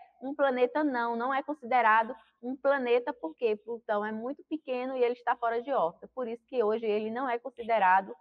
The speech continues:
aí um planeta. Mas a gente consegue ver a diferença do tamanho desses planetas em relação ao Sol. E quando a gente olha pra cima, que a gente vê o Sol,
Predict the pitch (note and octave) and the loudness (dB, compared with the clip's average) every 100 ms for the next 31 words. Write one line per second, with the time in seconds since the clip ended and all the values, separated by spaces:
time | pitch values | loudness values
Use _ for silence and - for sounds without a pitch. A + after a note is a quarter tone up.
0 | _ _ _ - A3 G3 G3 A#3+ _ _ | _ _ _ 2 4 4 -2 -6 _ _
1 | _ _ - A#3+ B3 D4 C#4+ F#3+ E3 - | _ _ -8 -4 2 4 4 0 -4 -12
2 | - _ B3 C#4 D#4 F4 D#4+ - F#4 G4+ | -18 _ 6 6 8 4 -2 -6 -6 2
3 | D#4 E4+ D4 C4 A#3 C4+ B3+ C#4 - F4+ | 6 6 4 2 4 6 4 0 2 4
4 | D4 C#4 G#4 A#4 D4+ A3+ A#3 B3 G#3+ G#3 | 4 2 -4 -6 -8 -8 -2 0 0 0
5 | C4 D4 G#3 - _ _ _ G3 F#3+ D4 | 0 0 -2 -10 _ _ _ -4 8 10
6 | G4+ - - B3+ G#3+ G#3+ C4+ D4+ A#3 - | 10 4 -6 0 0 2 0 0 -4 -6
7 | - D4 C#4+ D4+ D#4+ G4+ - D#4 E4 F4 | -4 -2 0 0 2 0 0 0 0 -2
8 | - - C4+ A#3+ - - - D#4 F4 F#4+ | -2 4 6 6 0 -16 -12 -8 -4 0
9 | F#4+ G4 F4+ D#4 C4 B3+ B3 B3 B3 A#3+ | 0 0 -2 4 4 4 2 0 0 -8
10 | A3 A3 G#3+ G#3 A3 G#3 G3 - C#4 D4 | -10 -6 -6 -6 -12 -10 -10 2 6 6